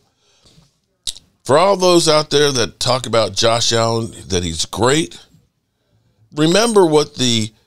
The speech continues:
Buffalo Bills did when they were going downhill quick. They said,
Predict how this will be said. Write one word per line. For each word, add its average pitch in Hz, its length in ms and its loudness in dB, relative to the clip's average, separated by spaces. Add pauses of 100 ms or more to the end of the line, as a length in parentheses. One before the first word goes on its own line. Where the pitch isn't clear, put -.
(360)
Buffalo 165 600 0
Bills 127 520 2
did 113 380 0
when 98 260 -2
they 123 220 0
were 135 240 2
going 113 420 0
downhill 101 680 -2
quick. - 540 -6 (1000)
They 104 120 -2
said, 117 460 -2